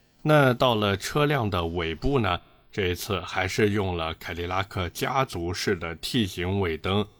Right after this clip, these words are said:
那还有一套贯穿式的镀铬装饰条啊。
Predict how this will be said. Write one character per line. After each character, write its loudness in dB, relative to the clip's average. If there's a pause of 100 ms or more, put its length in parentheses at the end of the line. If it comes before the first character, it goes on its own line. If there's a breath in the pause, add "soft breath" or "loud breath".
(180)
那 -2
还 -6
有 -2
一 -4
套 -6
贯 -2
穿 0
式 -6
的 -6
镀 -4
铬 -4
装 0
饰 -2
条 -6
啊。 2